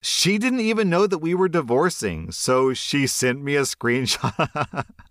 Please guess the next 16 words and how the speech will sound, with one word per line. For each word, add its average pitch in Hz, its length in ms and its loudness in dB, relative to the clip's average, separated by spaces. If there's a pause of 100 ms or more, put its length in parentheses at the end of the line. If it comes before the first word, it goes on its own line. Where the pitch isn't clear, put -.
(1700)
So 180 380 2
she 190 320 2
sent 196 340 0
me 214 180 0
a 208 80 4
screenshot 165 640 0
on 160 200 0
Facebook 143 600 0
where 151 180 2
she 160 200 0
turned 147 340 -2
him 135 140 -2
down 123 320 2
and 113 200 -6
basically 131 520 0
said 117 420 2